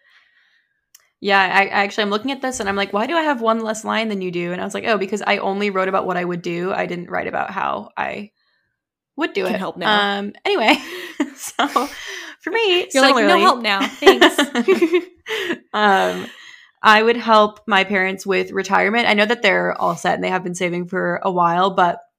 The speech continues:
Speaker 1: I would help them with, like, a bougie retirement situation, like, relocate them where they wanna spend it. I know they wanna be in, like, either Florida or, like, somewhere in Europe, so I would help them do that. I would help Grant with his student loans and, like, anyone else close in my life that was still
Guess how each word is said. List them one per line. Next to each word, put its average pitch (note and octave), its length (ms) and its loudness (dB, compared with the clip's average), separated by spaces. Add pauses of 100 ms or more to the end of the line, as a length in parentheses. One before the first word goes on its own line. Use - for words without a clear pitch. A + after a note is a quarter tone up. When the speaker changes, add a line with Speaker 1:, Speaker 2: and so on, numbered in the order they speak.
(440)
Speaker 1:
I G#3+ 80 6
would G#3+ 100 2
help G#3 140 2
them A3 120 -2
with, G#3+ 120 -4
like, G3 200 0
a G3 100 0
bougie F3+ 480 -4
retirement F#3+ 540 -4
situation, A3 580 -4
like, G3+ 180 -6
relocate F#3 600 -2
them F#3 160 -4
where F3+ 140 -6
they F3+ 100 -8
wanna G3 220 -6
spend B3 360 -4
it. A#3+ 240 2
I G3 60 2
know F#3 80 -4
they F3+ 120 -4
wanna F3+ 180 -2
be F3 140 -2
in, F3+ 80 -8
like, - 300 -10 (380)
either - 220 -8
Florida A#3+ 640 4
or, G3+ 80 2
like, - 200 -6
somewhere F#3 240 -4
in F3 100 -4
Europe, A#3 380 2
so - 160 -6
I F3 60 0
would F3+ 100 -4
help F3 240 -4
them F3 160 -8
do E3+ 160 -8
that. B3+ 440 2 (440)
I G3 120 2
would F#3 120 0
help F3+ 320 -4
Grant G#3+ 240 -2
with G3+ 120 -8
his C#4+ 240 -8
student B3+ 280 -4
loans A#3 340 -2
and, G3+ 80 -2
like, F#3 160 -4
anyone F#3 240 -2
else F3+ 440 -4
close F#3 320 -2
in F#3+ 80 -4
my F3+ 100 2
life F3+ 260 -2
that F#3+ 100 -4
was F#3+ 160 -6
still F3 560 -2